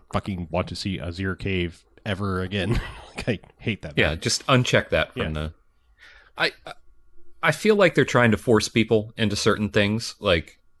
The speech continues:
Speaker 2: they're trying to make people play Rumble or B R or Azir Cave or whatever, or some game mode they don't like, because I feel it, it seems like they're afraid of their,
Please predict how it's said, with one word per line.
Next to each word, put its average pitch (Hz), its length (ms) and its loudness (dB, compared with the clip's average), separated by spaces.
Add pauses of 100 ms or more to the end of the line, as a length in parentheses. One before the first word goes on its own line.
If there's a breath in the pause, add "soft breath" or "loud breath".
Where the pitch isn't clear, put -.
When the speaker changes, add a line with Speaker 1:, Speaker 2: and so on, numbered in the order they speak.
(140)
Speaker 2:
they're 104 240 2
trying 104 400 4
to 104 40 6
make 98 280 2
people 101 280 0
play 92 680 2 (400)
Rumble 98 580 4
or 76 80 2
B 95 260 0
R 78 480 2
or 82 320 0
Azir 95 460 2
Cave 80 400 2
or 80 80 -2
whatever, 78 460 -2 (400 soft breath)
or 87 280 2
some 95 300 0
game 95 220 2
mode 82 220 0
they 80 100 0
don't 78 240 -4
like, 76 360 -4 (400 soft breath)
because 95 380 0
I 95 80 4
feel 147 500 -2 (320)
it, 107 140 -10 (2750 loud breath)
it 110 100 -6
seems 175 300 2
like 147 160 4
they're 107 160 6
afraid 101 460 2
of 101 140 2
their, 87 440 2